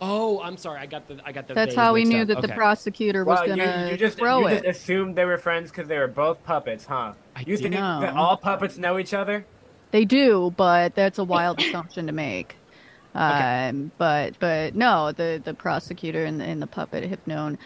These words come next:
Speaker 2: I feel like they've known each other since, um, probably since the prosecutor was a boy. That's
Speaker 1: Mm.
Speaker 2: when the puppet came into his life. So it would be really, um, not a good look if the prosecutor didn't intentionally throw it. So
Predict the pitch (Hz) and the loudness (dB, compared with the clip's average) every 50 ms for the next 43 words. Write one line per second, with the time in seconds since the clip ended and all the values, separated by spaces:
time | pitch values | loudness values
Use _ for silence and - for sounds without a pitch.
0 | - - - 190 190 - 240 240 240 226 - 208 196 - 196 190 190 190 190 185 | -20 -12 -8 -6 -2 0 2 2 2 2 2 0 0 0 0 0 0 0 -2 -4
1 | - - 196 185 190 185 180 180 - - 196 180 180 180 175 175 175 - - - | -2 -2 -2 0 0 0 -2 -2 -4 -4 -4 -2 -2 -2 -2 -4 -6 -10 -12 -6
2 | - 180 175 170 170 165 170 170 170 170 165 170 190 180 175 180 185 - 202 202 | -4 -4 -2 -2 -2 -2 0 0 0 -2 -2 -4 -2 -2 -2 -2 -2 -4 -8 -8
3 | - 220 - 214 180 165 - - 180 - 202 190 185 190 190 190 190 196 196 190 | -8 -8 -4 -2 -2 -2 -4 -6 -8 -6 -4 -4 -2 -2 -2 0 0 0 0 0
4 | - 233 254 226 196 190 190 220 240 - - - - _ - - - 165 185 220 | -2 -2 -2 2 2 2 2 2 0 -4 -10 -20 -20 _ -10 -4 -2 -2 -2 -2
5 | 247 240 - 175 170 170 170 170 190 185 - 202 180 180 202 202 202 - 202 185 | -4 -6 -4 -2 -2 -2 -2 -2 -4 -4 -2 0 0 0 0 -4 -4 -2 -2 -2
6 | 190 190 180 190 196 208 233 240 - 190 180 175 180 - - - - 156 151 151 | -2 -2 -2 -2 0 0 -2 -2 -2 -2 -2 -2 -4 -6 -8 -4 -2 0 0 0
7 | 151 147 - - - 156 156 156 156 170 180 180 175 175 170 170 170 - 175 175 | 0 -2 -2 -4 -6 -6 -4 -4 -6 -4 -4 -2 -2 -2 -2 -2 -4 -4 -4 -4
8 | 175 170 170 175 175 175 175 170 - - - _ _ - 185 175 170 170 165 165 | -4 -2 -2 -2 -2 -2 -2 -4 -4 -8 -18 _ _ -6 -4 -4 -2 -2 -4 -4
9 | 165 165 165 165 165 165 - - - - 180 170 170 180 202 190 220 233 233 247 | -4 -4 -6 -6 -6 -6 -8 -10 -8 -6 -4 -2 -2 -2 -2 -2 -2 -2 2 2
10 | 269 226 165 - - - - 175 - 170 - 190 180 175 175 - 185 - 220 220 | 2 2 2 0 -4 -10 -10 -10 -10 -8 -6 -2 -2 -2 -2 -4 -6 -6 -4 -4
11 | 226 233 220 190 190 214 170 160 139 - - 156 156 151 175 175 151 - - - | -2 -4 -4 0 0 0 0 0 -4 -4 -6 -8 -8 -6 -6 -8 -8 -8 -8 -8
12 | 151 147 143 147 151 - - 175 139 139 143 135 - - - - - 165 160 151 | -8 -6 -6 -8 -8 -8 -8 -6 -6 -6 -6 -8 -10 -14 -16 -8 -6 -4 -2 -2
13 | 151 151 | -2 -4